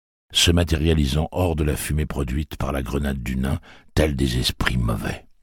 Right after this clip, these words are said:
La plupart portaient des fichus bleus, et tous étaient armés. Un assortiment d'armes hétéroclites, et quelque peu pitoyables. Épées rouillées, couteaux émoussés, et gourdins fendus.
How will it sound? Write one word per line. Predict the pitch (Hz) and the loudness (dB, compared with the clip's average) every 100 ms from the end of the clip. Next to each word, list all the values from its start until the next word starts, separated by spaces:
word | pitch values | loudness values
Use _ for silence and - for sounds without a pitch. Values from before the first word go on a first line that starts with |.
| _ _ _ _ _ _ _ _ | _ _ _ _ _ _ _ _
La | 76 71 | -2 0
plupart | 78 - 107 101 | -2 2 2 2
portaient | - 80 - 82 | 0 -2 0 0
des | 76 | -2
fichus | - 80 - 65 | -2 -4 -4 -4
bleus, | 60 64 64 67 _ _ _ _ - | -2 0 0 -2 _ _ _ _ -2
et | 71 | -2
tous | - 98 - | 0 -2 0
étaient | - - | -2 -2
armés. | 65 - - - - _ _ _ _ _ _ | -2 -4 -4 -8 -12 _ _ _ _ _ _
Un | 60 | -6
assortiment | 57 - - - 64 | -4 -6 -6 -6 -4
d'armes | 62 60 62 | -6 -6 -6
hétéroclites, | - 62 58 - - - - - _ | -6 -6 -8 -8 -10 -10 -16 -18 _
et | - | -10
quelque | - - - | -10 -10 -10
peu | - | -8
pitoyables. | - - 73 65 57 - - - _ _ _ - | -8 -6 -4 -4 -6 -10 -18 -20 _ _ _ 0
Épées | 69 - 71 | 2 4 2
rouillées, | 58 67 64 73 69 - - | 2 2 2 2 0 -8 -12
couteaux | - 78 - 76 | -4 0 4 4
émoussés, | 67 71 - 67 60 - - - | 2 0 -2 -4 -6 -10 -20 -6
et | 76 | -4
gourdins | 64 67 60 64 | -2 -2 0 -2
fendus. | - - 65 57 | -2 -2 -2 -4